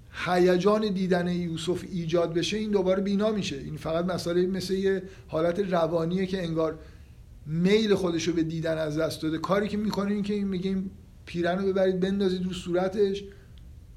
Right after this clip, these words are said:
و، و بینا می‌شه. این همین که مثل این که این افتاده که می‌خواد،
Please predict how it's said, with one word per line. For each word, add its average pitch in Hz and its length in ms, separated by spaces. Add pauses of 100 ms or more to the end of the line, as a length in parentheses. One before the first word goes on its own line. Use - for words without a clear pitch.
(120)
و، 160 180 (300)
و 165 200
بینا 190 520
می‌شه. 147 260 (560)
این 170 100
همین 226 280
که 208 100
مثل 220 220
این 220 100
که 202 80
این 226 100
افتاده 196 520
که 196 140
می‌خواد، 185 600